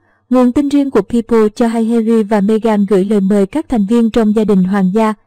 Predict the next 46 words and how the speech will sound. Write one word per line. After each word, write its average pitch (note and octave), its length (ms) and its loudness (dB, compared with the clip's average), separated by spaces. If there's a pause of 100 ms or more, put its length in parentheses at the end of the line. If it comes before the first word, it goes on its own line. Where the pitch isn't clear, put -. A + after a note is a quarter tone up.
(140)
tham C4+ 200 -2
dự A3 180 2
lễ F#3 220 0
rửa F#3+ 180 0
tội F3 380 0
cho A3 120 0
Lilibet G#3+ 540 0
nhưng G#3 280 2
không G3 180 -2
ai G3 200 -2
tham G3 200 -4
dự. F3+ 240 0 (380)
Theo D#4+ 180 0
người C4 180 2
trong A#3+ 220 -2
cuộc, G#3+ 280 0 (240)
buổi G#3+ 200 2
lễ C4+ 220 0
có C#4+ 180 -4
khoảng F#3+ 240 -2
hai A#3 200 -6
mươi A3+ 220 0
đến G#3 260 -2
ba A3+ 120 -2
mươi G#3+ 140 0
khách, E4 220 -4 (320)
bao C#4+ 180 0
gồm A#3 220 0
mẹ G3 160 0
của G#3 160 -2
Meghan A#3 440 0
Doria A3 220 2
Ragwendi, G#3 800 0 (100)
cha A3 140 -2
đỡ G3 140 0
đầu F#3+ 240 0
của F#3+ 200 0
Lilibet, G#3 540 -2 (280)
Tyler B3+ 320 0
Perry A3+ 340 2
và G3+ 200 -2
mẹ F3+ 240 0
đỡ F#3 160 -4
đầu G#3 180 0
giấu G#3 240 0
tên. A3+ 200 0